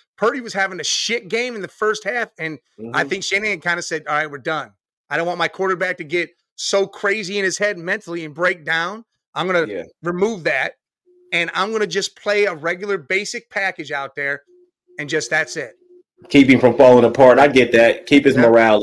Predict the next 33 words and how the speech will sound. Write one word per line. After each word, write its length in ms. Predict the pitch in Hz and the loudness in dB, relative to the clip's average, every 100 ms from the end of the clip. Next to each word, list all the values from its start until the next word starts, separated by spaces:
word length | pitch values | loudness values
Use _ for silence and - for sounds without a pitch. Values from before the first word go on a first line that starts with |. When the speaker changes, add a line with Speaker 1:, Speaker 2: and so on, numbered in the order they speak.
| 107 | 0
Speaker 2:
up. 140 | 107 - | -2 2
That, 220 | 160 - | 2 4
that 200 | 165 170 | 2 2
kinda 260 | 160 131 113 | 2 2 2
makes 320 | 113 98 - | 2 0 -4
sense, 360 | - 98 - | -4 -6 -6
man. 240 | 92 90 92 | -10 -8 -6
That 180 | 107 - | -8 -6
kinda 240 | 110 104 | -6 -4
make, 320 | 98 92 - | -6 -8 -8
that 160 | 101 - | -16 -8
kinda 220 | 117 101 | -6 -4
makes 240 | 90 85 | -6 -8
sense 200 | - 85 - | -10 -10 -12
to 80 | |
me. 220 | 82 85 - _ _ _ - | -10 -12 -12 _ _ _ -2
I 100 | 131 | 2
wouldn't 240 | 160 156 - | 6 6 4
put 120 | 131 | 2
it 120 | 113 | 2
past 260 | 120 107 - | 0 -2 -2
Shanahan, 520 | 110 104 101 104 101 | -6 -6 -4 -4 -4
man. 160 | 110 113 | -4 -4
You 80 | 127 | 0
gotta 200 | 127 123 | 0 0
find 320 | 135 131 123 | -2 -2 -2
creative 400 | 139 135 131 127 | -2 0 0 -2
ways 300 | 135 147 139 | 0 0 -2
to 80 | 117 | -6
keep 240 | - 127 | -8 -8
stuff 280 | - 131 127 | -4 -4 -4
going, 300 | 131 160 131 | -4 -4 -4
man. 220 | 127 139 | -4 -6